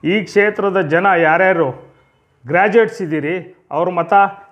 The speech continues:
ಇದರಲ್ಲಿ ಯಾರಾದರೂ ಒಬ್ಬರು ಒಳ್ಳೆ ವ್ಯಕ್ತಿಗೆ ನೀವು ಮತ ಹಾಕಿ ಅಂತ ನಾನು ಕೇಳ್ಕೊತೀನಿ. ಹಾಗೆ ನೆಕ್ಸ್ಟ್ ಕರ್ನಾಟಕ ಸೌತ್ ಗ್ರ್ಯಾಜುಯೇಟ್ ಕಾನ್ಸ್ಟಿಟ್ಯೂಯೆನ್ಸಿಯಲ್ಲಿ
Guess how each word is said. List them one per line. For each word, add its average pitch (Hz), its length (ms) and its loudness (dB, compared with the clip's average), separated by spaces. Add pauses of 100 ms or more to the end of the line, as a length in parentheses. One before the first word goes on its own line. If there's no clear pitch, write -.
ಇದರಲ್ಲಿ 160 280 0
ಯಾರಾದರೂ 175 380 2
ಒಬ್ಬರು 170 320 0
ಒಳ್ಳೆ 170 420 -2
ವ್ಯಕ್ತಿಗೆ 170 420 -2
ನೀವು 165 180 -4
ಮತ 156 220 -2
ಹಾಕಿ 175 320 2
ಅಂತ 156 180 -6
ನಾನು 170 160 -6
ಕೇಳ್ಕೊತೀನಿ. 165 600 -6 (460)
ಹಾಗೆ 196 240 2
ನೆಕ್ಸ್ಟ್ 196 520 -2
ಕರ್ನಾಟಕ 214 460 0
ಸೌತ್ 208 320 0
ಗ್ರ್ಯಾಜುಯೇಟ್ 185 720 2 (360)
ಕಾನ್ಸ್ಟಿಟ್ಯೂಯೆನ್ಸಿಯಲ್ಲಿ 190 840 2